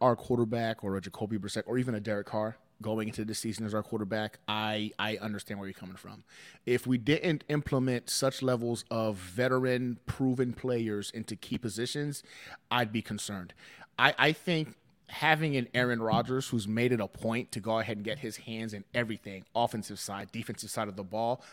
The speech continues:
allows these guys to be more level-, level-headed. And listen, Aaron Rodgers has one Super Bowl win,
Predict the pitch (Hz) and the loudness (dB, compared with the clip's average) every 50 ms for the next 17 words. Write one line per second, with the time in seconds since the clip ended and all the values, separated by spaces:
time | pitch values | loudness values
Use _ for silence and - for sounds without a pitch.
0 | - - - 110 110 117 123 131 135 127 - 120 117 107 - 120 113 113 - - | -16 -12 -10 -6 0 2 4 4 4 2 2 0 -2 -2 0 0 0 0 0 -2
1 | 117 113 107 104 107 104 104 104 101 104 101 - 120 110 - - 113 113 110 104 | -4 -4 -2 -2 0 0 0 -2 -2 -4 -6 -6 -6 -6 -6 -4 -2 -2 -2 -2
2 | 98 110 113 131 151 160 - - - - - - - 147 143 156 - - 117 - | -2 0 0 2 2 0 0 -4 -14 -16 -12 -2 2 2 4 4 2 0 0 2
3 | 131 147 156 143 127 127 135 147 143 143 - 139 117 104 101 98 117 127 117 - | 4 6 6 8 8 8 8 8 6 4 2 0 0 0 0 0 0 0 0 0
4 | 127 110 113 101 104 101 95 98 95 92 92 | 0 0 0 2 2 0 0 -2 -4 -8 -12